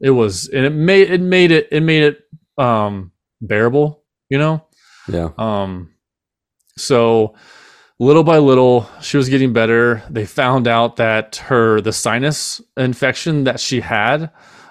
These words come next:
Speaker 1: um, was the cause of her bacterial meningitis.
Speaker 2: Hmm.
Speaker 1: The way they explained it is everyone gets sinus infections and everyone has sinuses and things like that.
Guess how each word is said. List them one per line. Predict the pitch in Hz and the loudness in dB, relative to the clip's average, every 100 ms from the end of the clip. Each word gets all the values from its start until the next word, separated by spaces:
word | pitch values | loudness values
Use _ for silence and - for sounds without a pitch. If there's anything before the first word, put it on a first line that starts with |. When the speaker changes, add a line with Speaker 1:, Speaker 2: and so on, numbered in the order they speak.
| _ | _
Speaker 1:
um, | 110 110 107 104 107 _ _ | -4 -2 -2 -4 -8 _ _
was | 120 127 127 127 - | -2 2 4 2 -2
the | 131 123 117 | -2 0 -2
cause | 117 143 156 - - - - _ _ - | -2 -2 -2 -6 -12 -14 -16 _ _ -6
of | 101 98 92 | -4 -4 -6
her | 113 98 | -8 -6
bacterial | 95 98 - 101 | -6 -8 -8 -8
meningitis. | 98 95 92 95 - - - _ - - - | -8 -10 -10 -12 -12 -14 -20 _ -20 -20 -6
Speaker 2:
Hmm. | 101 90 | -4 -2
Speaker 1:
The | |
way | 113 139 | 2 4
they | 175 165 | 4 4
explained | 131 - - 117 120 | 2 -2 -6 -4 -2
it | 104 95 | -4 -4
is | 101 98 98 - 220 _ _ | -6 -6 -8 -14 -20 _ _
everyone | 143 127 113 101 | -4 -2 -2 -4
gets | 92 | -8
sinus | - - 95 - - - _ _ | -12 -12 -12 -12 -14 -16 _ _
infections | 98 92 80 101 98 95 - | -10 -10 -10 -10 -10 -12 -10
and | 110 107 - | -8 -6 -6
everyone | 110 113 107 | -4 -2 -4
has | 113 107 - | -4 -6 -6
sinuses | 107 95 87 - 92 95 | -8 -8 -8 -8 -8 -10
and | 92 | -10
things | 95 98 | -12 -10
like | 95 - | -10 -10
that. | 160 - | -14 -16